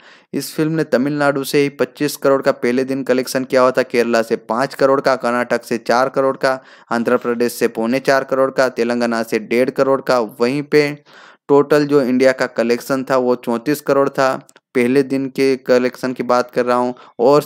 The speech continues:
इसमें चौबीस करोड़ था, तो दोनों का मिला के अट्ठावन करोड़। और इसमें इस फिल्म ने ज़रूर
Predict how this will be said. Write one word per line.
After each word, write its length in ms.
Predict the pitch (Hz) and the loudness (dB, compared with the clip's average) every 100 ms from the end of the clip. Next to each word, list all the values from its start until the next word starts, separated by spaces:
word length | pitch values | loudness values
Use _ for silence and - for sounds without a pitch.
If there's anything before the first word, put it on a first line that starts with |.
| - | -2
इसमें 220 | 127 147 | -6 -6
चौबीस 400 | 143 139 131 127 | 0 0 2 0
करोड़ 320 | - 117 110 | 0 0 0
था, 160 | 107 107 | 0 -4
तो 140 | 113 | -4
दोनों 380 | 113 117 123 143 | -4 -2 0 0
का 120 | 143 | -2
मिला 260 | 135 135 135 | -2 0 -2
के 160 | 131 135 | -2 -6
अट्ठावन 460 | 127 - 127 117 | -6 -4 -4 -2
करोड़। 280 | 110 104 104 | -6 -6 -2
और 200 | 120 143 - | -2 -2 -4
इसमें 260 | 135 147 143 | -8 -6 -6
इस 180 | 135 - | -6 -6
फिल्म 160 | 143 | -6
ने 120 | 147 | -4
ज़रूर 560 | 127 - 131 135 151 | -6 -2 2 4 2